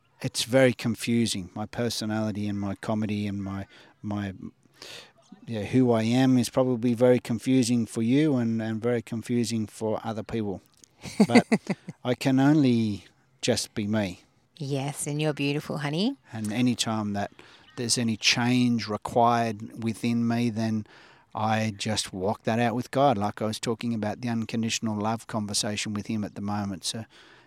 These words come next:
Speaker 1: any time that I am thinking about God and talking to him about what my, what's happening with my life at the moment or what's, what's happening in the future, the possibilities,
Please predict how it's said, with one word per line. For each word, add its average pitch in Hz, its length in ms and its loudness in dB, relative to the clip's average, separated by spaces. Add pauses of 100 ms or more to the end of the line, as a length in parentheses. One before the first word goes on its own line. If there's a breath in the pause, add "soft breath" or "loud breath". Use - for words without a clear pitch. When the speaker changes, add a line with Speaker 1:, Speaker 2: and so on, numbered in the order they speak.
(120 soft breath)
Speaker 1:
any 127 220 4
time 113 400 0
that 101 420 -4
I 110 220 -2
am 98 320 -4
thinking 117 600 -2
about 98 360 -4
God 104 380 0
and 98 520 -6 (220)
talking 117 340 0
to 101 80 -4
him 110 260 0
about 101 360 -4 (520 soft breath)
what 113 280 -2 (160)
my, 110 300 0
what's 117 220 -2
happening 113 280 0
with 110 160 -4
my 107 100 -2
life 110 320 0
at - 100 -10
the 110 60 -8
moment 113 400 -2
or 101 80 -4
what's, - 400 -4
what's 113 440 -4
happening 107 440 -4
in 101 160 -2
the 98 60 -6
future, 131 520 2
the 98 100 -6
possibilities, 120 880 0